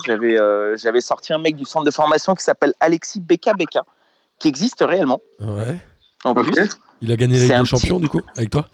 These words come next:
Speaker 1: Ouais, lui, il a gagné la Ligue des Champions, il a gagné les... Cha-, il a gagné la Coupe du Monde et il a gagné l'Euro.
Speaker 2: Faut l'appeler,
Speaker 3: Oh,
Speaker 2: faut
Speaker 3: putain.
Speaker 2: lui dire, faut lui dire.
Speaker 3: <laughs> Faut prévenir.
Speaker 1: Ouais, ouais. Et il a, euh, dans le jeu, là, il est, on est en deux mille vingt-neuf, il a, euh, vingt-sept ans, vingt-huit ans.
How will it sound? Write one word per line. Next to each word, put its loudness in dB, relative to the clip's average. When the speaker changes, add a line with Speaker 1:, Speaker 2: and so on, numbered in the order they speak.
Speaker 1:
Ouais, 4
lui, 6
il 6
a 4
gagné 4
la 4
Ligue 2
des 2
Champions, 0
il 2
a 2
gagné 0
les... 0
Cha-, -4
il 2
a 2
gagné 2
la 2
Coupe -16
du -14
Monde -6
et -4
il -2
a 0
gagné -2
l'Euro. 2
Speaker 2:
Faut -2
l'appeler, 4
Speaker 3:
Oh, 2
Speaker 2:
faut 2
Speaker 3:
putain. 2
Speaker 2:
lui 0
dire, 2
faut 0
lui 4
dire. 2
Speaker 3:
<laughs> 2
Faut 2
prévenir. 2
Speaker 1:
Ouais, 0
ouais. 4
Et 4
il 4
a, 6
euh, 2
dans 0
le -2
jeu, 0
là, 4
il -2
est, 4
on -2
est 0
en 0
deux -2
mille -6
vingt-neuf, -2
il -2
a, 2
euh, -2
vingt-sept -2
ans, 0
vingt-huit -4
ans. 2